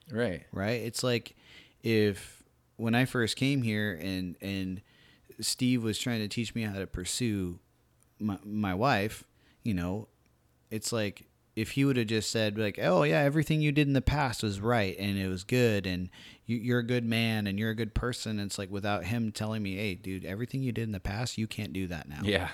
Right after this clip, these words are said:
Speaker 2: Everything
Speaker 1: Yeah.
Speaker 2: that you used to do, you cannot do that." And so let's just read it for what it is, hear it bluntly, and whether it hurts or not, or it's,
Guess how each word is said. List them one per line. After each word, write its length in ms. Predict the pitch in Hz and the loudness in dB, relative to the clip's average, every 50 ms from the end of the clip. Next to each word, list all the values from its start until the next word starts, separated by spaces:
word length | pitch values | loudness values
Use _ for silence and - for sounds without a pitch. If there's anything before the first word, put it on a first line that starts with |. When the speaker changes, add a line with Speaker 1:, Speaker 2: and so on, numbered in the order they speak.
| - - - | -4 4 6
Speaker 2:
Everything 560 | 131 139 139 156 170 170 156 - 165 160 160 | 6 6 8 8 6 6 6 4 4 4 4
Speaker 1:
Yeah. 40 | 156 147 | 4 4
Speaker 2:
that 80 | 139 | 4
you 180 | 117 135 135 135 | 4 6 6 6
used 320 | 135 131 131 127 - - | 8 8 6 6 4 2
to 80 | - 113 | 0 0
do, 360 | 101 107 110 127 135 139 135 - - _ - | 2 2 4 4 4 2 0 -4 -10 _ 2
you 160 | 110 120 113 | 2 2 2
cannot 360 | - - 117 117 113 98 87 | 2 2 0 2 0 0 -2
do 200 | 104 104 98 90 | -2 -2 -2 -2
that." 280 | 92 87 76 - - - _ _ _ _ - - _ _ - - - _ - | -4 -6 -8 -10 -16 -20 _ _ _ _ -20 -20 _ _ -20 -20 -20 _ -2
And 180 | 113 110 107 98 | 0 2 2 2
so 400 | - 104 101 95 92 90 87 85 - - _ _ _ _ _ _ - - _ _ _ _ - | 2 0 0 0 0 -2 -4 -6 -10 -16 _ _ _ _ _ _ -20 -20 _ _ _ _ -10
let's 440 | - 107 104 120 127 127 - - - | -6 0 2 4 4 4 2 0 0
just 460 | - 131 123 120 113 - - - - - _ _ - _ _ _ _ _ - | 2 4 4 4 4 2 -2 -6 -10 -16 _ _ -20 _ _ _ _ _ -8
read 300 | - 98 107 123 135 127 | -2 2 4 4 6 4
it 120 | 117 98 | 4 2
for 140 | - - 107 | 0 -2 -2
what 220 | 107 110 117 104 98 | 0 0 0 0 0
it 80 | 98 | 0
is, 420 | 120 139 131 104 107 110 107 - - _ - - - | 0 2 2 2 0 -2 -2 -6 -8 _ -18 -20 -20
hear 460 | - - - - - 143 143 131 110 107 | -18 -14 -8 -2 2 4 4 6 4 4
it 240 | 110 113 - - _ _ - 120 - - - | 2 0 -2 -6 _ _ -18 -18 -14 -10 -8
bluntly, 680 | 117 104 107 113 131 147 104 90 101 101 101 110 107 - _ _ _ - | -4 -2 0 2 2 2 0 0 0 0 0 -2 -4 -6 _ _ _ -4
and 220 | 104 104 101 104 | -2 0 0 2
whether 280 | 104 113 113 117 104 98 | 2 2 2 2 2 2
it 80 | - - | 0 -2
hurts 340 | - 117 117 117 - - 101 | -4 -6 -6 -4 -4 -4 -4
or 80 | 98 | -2
not, 280 | 98 113 127 139 123 110 | -2 -2 0 0 0 0
or 240 | 107 104 104 101 95 | -2 -2 0 0 -2
it's, 240 | 92 - - - | -2 -4 -6 -10